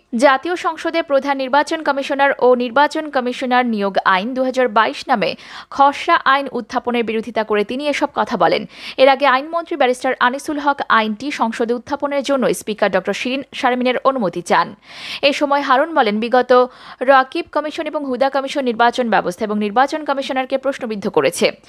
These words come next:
আমি আইনমন্ত্রীকে স্পষ্টভাবে স্মরণ করিয়ে দিতে চাই, আজকে মাননীয় প্রধানমন্ত্রী দুহাজার ছয় সালে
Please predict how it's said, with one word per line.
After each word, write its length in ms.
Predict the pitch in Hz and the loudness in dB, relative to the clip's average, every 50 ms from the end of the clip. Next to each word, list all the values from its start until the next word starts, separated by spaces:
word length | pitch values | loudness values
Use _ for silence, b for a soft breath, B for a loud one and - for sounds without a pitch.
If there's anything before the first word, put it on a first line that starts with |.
| B B B B B B | B B B B B B
আমি 240 | - - 277 294 | 2 2 4 4
আইনমন্ত্রীকে 580 | 277 269 285 320 339 330 320 - 349 320 320 302 | 2 2 2 0 -2 -4 -2 -2 -6 -6 -6 -6
স্পষ্টভাবে 540 | - - 269 269 269 - 302 294 285 277 294 | -4 0 0 -2 0 -2 -2 -2 0 0 0
স্মরণ 260 | - 277 240 226 233 | 0 0 0 0 0
করিয়ে 220 | - 240 240 240 | 0 0 0 0
দিতে 220 | 208 185 180 - - | -2 -2 -4 -4 0
চাই, 240 | - 226 269 285 - | 2 2 2 4 4
আজকে 280 | - 233 226 - - 262 | 2 0 0 0 -4 0
মাননীয় 340 | 240 240 240 262 285 294 294 | 0 0 0 0 -2 -4 -4
প্রধানমন্ত্রী 600 | 285 277 269 277 285 285 294 285 277 277 294 277 | -2 0 0 0 0 -2 -4 -6 -6 -4 -6 -6
দুহাজার 360 | 226 226 240 240 208 233 226 220 - | -4 -2 -2 0 0 0 -2 -2 -2
ছয় 240 | - - 247 262 | 0 2 2 2
সালে 340 | 262 - 294 262 190 156 - | 2 0 0 0 0 0 -2